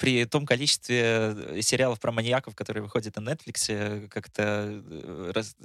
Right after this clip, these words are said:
что-то вменять Майку Тайсону, учитывая то, что вот опять же, о чем я и хотел сказать, что, э, сериал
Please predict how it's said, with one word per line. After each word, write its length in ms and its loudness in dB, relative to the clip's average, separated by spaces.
что-то 300 0
вменять 380 0
Майку 240 2
Тайсону, 380 2
учитывая 340 0
то, 80 4
что 160 0
вот 160 2
опять 220 0
же, 180 -10
о 160 -2
чем 160 -6
я 120 -6
и 20 -6
хотел 260 -4
сказать, 320 0
что, 240 4
э, 220 2
сериал 600 4